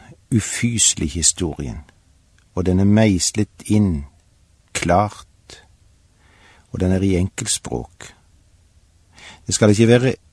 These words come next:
tvil om hva som har skjedd, og hva som er poenget. Hvis David hadde dratt ut i slaget sammen med sine menn, ville dette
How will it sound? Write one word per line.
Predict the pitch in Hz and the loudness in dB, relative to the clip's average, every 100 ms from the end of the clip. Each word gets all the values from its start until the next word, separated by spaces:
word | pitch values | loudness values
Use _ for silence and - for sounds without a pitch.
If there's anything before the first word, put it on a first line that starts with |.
| _ - | _ -8
tvil | - 104 117 156 123 | -2 0 0 0 -2
om | 85 | -2
hva | 82 | -2
som | - 78 | -4 -4
har | 80 | -4
skjedd, | - 85 107 - | -4 -4 -6 -8
og | 85 | -6
hva | 82 | -4
som | - - | -4 -4
er | 151 | -4
poenget. | - 131 147 - _ _ _ _ _ _ _ _ _ _ _ _ _ _ _ - - - - _ _ | -6 -6 -8 -14 _ _ _ _ _ _ _ _ _ _ _ _ _ _ _ -20 -20 -20 -20 _ _
Hvis | 113 117 - | 2 2 4
David | 147 135 120 156 | 4 6 6 4
hadde | 135 120 110 | 4 4 2
dratt | 113 - 117 | 0 0 0
ut | 120 - | -2 -2
i | 107 | 0
slaget | - - 110 123 107 95 | 0 2 2 2 0 2
sammen | - 110 110 104 | 4 4 6 4
med | 98 | 4
sine | 107 98 | 4 4
menn, | 95 98 101 | 4 2 2
ville | 92 90 87 | 0 0 -2
dette | 87 | -6